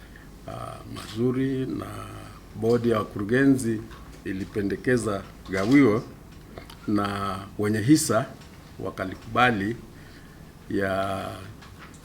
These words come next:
shilingi bilioni tisa kwa wa-, wanahisa wote wawili.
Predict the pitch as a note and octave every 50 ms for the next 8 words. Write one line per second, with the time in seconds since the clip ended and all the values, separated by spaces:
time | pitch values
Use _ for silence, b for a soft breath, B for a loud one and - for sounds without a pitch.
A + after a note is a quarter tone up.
0 | - - - - - - A2+ A2 A2 A#2+ B2 B2 B2 A#2 B2+ A#2+ A2 G#2+ A#2+ A#2+
1 | A2 G#2+ A2+ A2 G#2 G#2 G#2 - - C#3 B2 - - - F#2+ - - - - -
2 | - - - - - - - - - - - - - - - - A2 G#2 G2+ G#2
3 | G2+ G2 G2 - - - - A2+ G#2+ G#2 A2 A2 G#2+ B2 A#2 - - G#2 G2 G#2+
4 | A2 G2 - - - - - - - - - - - - - - - G2+ G2 F#2+
5 | F#2+ G#2 A2 G#2+ G2+ F2+ E2+ - -